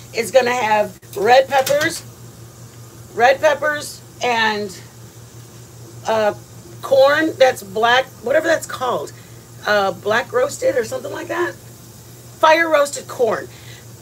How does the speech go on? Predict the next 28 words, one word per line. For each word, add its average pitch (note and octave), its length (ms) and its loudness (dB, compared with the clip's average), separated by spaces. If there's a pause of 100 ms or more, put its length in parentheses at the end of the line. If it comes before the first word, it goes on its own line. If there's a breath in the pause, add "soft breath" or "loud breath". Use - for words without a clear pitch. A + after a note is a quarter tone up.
It D#4+ 140 -2
just - 260 -4
looks B3 160 -2
like B3 140 0
corn A3 240 -4
that's G#3+ 180 -4
on F#3 100 -2
the F3+ 80 0
grill, F3 420 -6
but G3 140 -2
we A3 140 -6
have A#3+ 340 0
gas A3 360 -2
fire, A#3 440 2 (240 loud breath)
so C4 180 4
we're A#3 100 2
gonna A3+ 180 0
cook C4+ 300 2
it E4 240 0 (180)
and, A3+ 320 -2 (340)
like, A#3 280 0
make A#3+ 220 -4
it - 160 0
look A#3 260 -2 (560)
black G#3+ 320 0
lines G3+ 340 -2
on E3 160 -4
it. G#3 180 -6